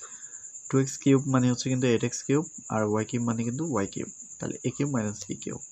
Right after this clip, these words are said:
তাহলে এইট থাকবে এ মাইনাস বি। এই যে এই অংশটা আমরা লিখে ফেললাম, এ মাইনাস বি, সেকেন্ড ব্র্যাকেট, স্কয়ার,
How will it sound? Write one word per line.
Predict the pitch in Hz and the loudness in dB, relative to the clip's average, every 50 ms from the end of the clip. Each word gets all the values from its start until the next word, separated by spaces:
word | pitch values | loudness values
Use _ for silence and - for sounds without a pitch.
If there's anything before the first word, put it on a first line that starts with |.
| - - - - - - - - - - - | -16 -18 -16 -16 -16 -16 -18 -16 -18 -16 -12
তাহলে | - 117 - - - 127 | -10 -10 -10 -4 -2 0
এইট | 123 127 - - | 0 0 -2 -6
থাকবে | - 123 113 117 - - 120 123 160 180 - - - - - - - - | -6 -4 -4 -4 -4 -4 -2 -2 -2 -4 -6 -12 -16 -18 -18 -18 -8 -4
এ | 127 123 120 120 127 131 139 151 180 185 - - - - - - - - - - - - - - - - - - | -2 0 0 0 0 0 0 -2 -2 -6 -8 -14 -16 -16 -18 -16 -18 -18 -20 -20 -18 -18 -16 -16 -16 -18 -8 -4
মাইনাস | 117 110 104 104 104 107 117 135 165 - - - - - 123 107 101 | 0 2 2 2 2 2 0 0 0 -2 -6 -8 -6 -8 -10 -4 -2
বি। | 117 107 95 82 - - - - - - - - - - - - - | -2 -2 -2 -4 -8 -14 -16 -14 -14 -14 -14 -14 -16 -14 -10 -6 -6
এই | 92 | -4
যে | 92 - 123 - - - - - - - | -4 -6 -8 -10 -14 -16 -18 -18 -2 2
এই | 139 131 | 2 2
অংশটা | 120 117 117 - 113 104 110 | 2 2 0 -4 -4 -2 -2
আমরা | 107 107 104 | -2 -2 -4
লিখে | 101 101 98 - - | -4 -4 -4 -4 -4
ফেললাম, | 104 110 113 120 135 165 175 - - - | -2 -2 -2 -2 -2 -4 -4 -8 -12 -6
এ | - 131 120 127 | -2 0 0 2
মাইনাস | 117 110 104 101 110 135 - - - - - - - - | 2 0 0 0 -2 -2 -4 -8 -12 -14 -16 -16 -4 0
বি, | 165 180 190 - - - - - - - - - - - - - - - - - - - - | 0 0 0 -2 -6 -14 -16 -16 -16 -18 -16 -16 -16 -16 -16 -16 -16 -18 -18 -20 -18 -6 -4
সেকেন্ড | 170 170 160 135 | -2 0 2 2
ব্র্যাকেট, | 113 104 101 117 151 165 - - - - 147 143 | 2 2 2 0 -2 -2 -4 -14 -2 -2 -2 -2
স্কয়ার, | - - - - - 110 104 104 107 123 | -2 -6 -10 -2 0 2 4 4 4 2